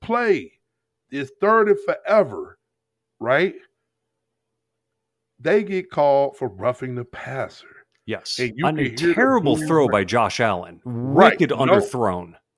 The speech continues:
Speaker 1: Exactly. That was the proverbial makeup call. They knew that that was not a holding call, and we converted on first, we converted first down.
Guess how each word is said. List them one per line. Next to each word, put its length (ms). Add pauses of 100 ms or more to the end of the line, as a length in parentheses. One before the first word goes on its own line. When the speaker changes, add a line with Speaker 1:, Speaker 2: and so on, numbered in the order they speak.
Speaker 1:
Exactly. 920 (680)
That 320
was 500 (640)
the 140
proverbial 920 (140)
makeup 560
call. 480 (160)
They 300
knew 760 (380)
that 160
that 180
was 140
not 180
a 60
holding 320
call, 320
and 280
we 100
converted 460
on 160
first, 380 (100)
we 220 (100)
converted 440
first 260
down. 220